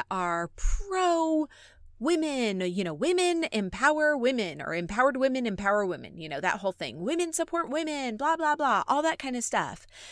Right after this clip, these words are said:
But there's this underlying, again, in my experience, there's this underlining of, "We support you until you decide to go do something different with a different company.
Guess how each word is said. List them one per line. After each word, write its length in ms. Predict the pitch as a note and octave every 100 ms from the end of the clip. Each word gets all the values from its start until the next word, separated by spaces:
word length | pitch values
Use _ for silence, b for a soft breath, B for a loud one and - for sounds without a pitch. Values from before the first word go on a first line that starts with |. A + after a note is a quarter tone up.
| B B
But 160 | B3 A#3+
there's 240 | C4+ C4
this 200 | C4+ B3+ -
underlying, 880 | A3 C#4 F4 F#4+ B3 E3+ D#3+ F3+ A3 -
again, 360 | C#4+ F3 D#3+ - - - - _
in 240 | E4 E4+ E4+
my 400 | E4+ F#4 G4 F#4+ _ _ _ -
experience, 880 | - - - F3+ D#3 D#3 C#4+ G4 - - b b b b
there's 340 | G3+ A#3+ B3
this 220 | A3+ B3+ -
underlining 1000 | B3 D4 E4+ E4+ A#3+ A3+ A#3 A#3+ A#3 A3+ -
of, 360 | G3+ G3 F#3+ F#3+ G3+ B B B B B -
"We 300 | A#3+ F4+ A4
support 760 | - F4 E4+ - - F4 F4 -
you 680 | F3+ F#3+ F#3+ F3+ F3 F#3 -
until 460 | F#3 F3 - B3 C4+
you 180 | C#4
decide 480 | D4 C#4+ - F3+ F3
to 140 | F#3+ E3+
go 240 | D#3+ D#3+
do 300 | D3+ D#3+ E3
something 680 | - D3+ D3+ - D3+ D3 D3
different 640 | A3 C4 - D#4 D#4+ D#4 -
with 220 | A3+ -
a 160 | A#3
different 560 | G3 E3 - D#3+ D#3+ -
company. 720 | - D#3+ D3+ B2+ C#3 - -